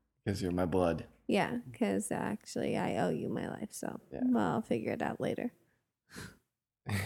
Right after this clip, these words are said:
Speaker 2: And bye. Is that still my week? I don't
Speaker 1: It,
Speaker 2: know.
Speaker 1: I don't know. We, we, we could play it
Speaker 2: I had
Speaker 1: differently.
Speaker 2: twenty tasters.
Speaker 1: <laughs> You probably did.
Speaker 2: <laughs> Bye.
Speaker 1: What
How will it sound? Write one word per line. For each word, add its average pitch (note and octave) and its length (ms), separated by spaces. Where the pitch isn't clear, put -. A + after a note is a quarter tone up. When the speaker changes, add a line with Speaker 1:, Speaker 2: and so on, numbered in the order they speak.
Speaker 2:
And G3+ 460
bye. C4 240
Is C#4+ 100
that B3 180
still - 180
my D4+ 180
week? F4 320
I - 40
don't C4 120
Speaker 1:
It, A#3 40
Speaker 2:
know. A#3+ 100
Speaker 1:
I F3 160
don't A2 160
know. E2+ 180
We, F#3 180
we, E3 200
we A3+ 180
could A#3+ 160
play B3+ 220
it C4 80
Speaker 2:
I C4+ 60
had B3+ 240
Speaker 1:
differently. A#3+ 60
Speaker 2:
twenty A3+ 300
tasters. - 680
Speaker 1:
<laughs> C#3 440
You D#3+ 200
probably - 380
did. E3+ 420
Speaker 2:
<laughs> - 560
Bye. B3 260
Speaker 1:
What D3 140